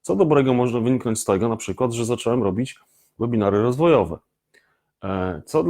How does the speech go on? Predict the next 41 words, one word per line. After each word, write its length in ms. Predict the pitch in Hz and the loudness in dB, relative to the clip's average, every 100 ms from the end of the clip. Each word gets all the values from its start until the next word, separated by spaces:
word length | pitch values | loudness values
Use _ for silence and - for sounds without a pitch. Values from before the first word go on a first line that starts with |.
| 131 | -4
co 140 | - 156 | -2 0
dobrego, 500 | 135 120 127 123 113 - 87 - - | 0 2 2 2 0 -2 -8 -12 -10
co 140 | 131 | -4
dobrego, 720 | 110 101 117 107 104 101 85 95 101 | -2 0 0 2 0 0 -4 -10 -10
y, 20 | |
wynika 400 | 101 117 123 104 | -6 -4 -2 -6
z 100 | - | -4
tego 260 | 92 90 127 | -4 -2 -4
i 80 | |
sobie 280 | 131 123 120 | -2 -2 -2
sam 280 | 110 151 139 | 0 0 2
albo 180 | 117 113 | 2 0
sama 280 | - 127 110 | -2 0 0
dopowiedz, 520 | 110 123 117 147 - | 0 0 0 -2 -2
co 140 | 160 | -6
w 80 | 143 | -6
twoim 240 | - 127 | -4 -2
życiu 200 | 127 123 | -2 -6
się 120 | 120 113 | -8 -2
zmieniło. 440 | 117 95 - - _ _ _ _ _ _ | -2 -2 -4 -10 _ _ _ _ _ _
Co 180 | 220 | 0
może 220 | 190 156 131 | 2 2 2
na 140 | 123 | 0
koniec 360 | - 151 123 107 | -2 0 0 -2
dnia 160 | 113 | -6
się 140 | - 107 | -4 -6
okazać. 500 | - 85 - - _ _ _ _ _ _ _ _ _ _ _ _ _ _ _ _ _ | -4 -6 -10 -20 _ _ _ _ _ _ _ _ _ _ _ _ _ _ _ _ _
I 400 | - 226 240 233 175 - - - - _ _ _ _ _ _ _ _ _ _ _ | -2 0 2 2 0 -6 -10 -14 -20 _ _ _ _ _ _ _ _ _ _ _
zostawiam 400 | 139 - 151 135 | -6 -2 0 2
was 140 | 127 | 0
dzisiaj 240 | 131 143 120 | 0 0 2
z 60 | |
myślą, 320 | 127 120 117 120 | 2 0 2 2
róbmy 240 | 131 123 | 2 0
swoje, 360 | - 190 185 156 | 2 4 6 4
i 40 | |
zostawiam 380 | 143 147 127 113 | 2 -2 -2 -2
was 120 | 113 | -4
dzisiaj 220 | 113 107 | -4 -6
z 60 | 104 | -4
myślą, 420 | 135 139 127 | -4 -2 -2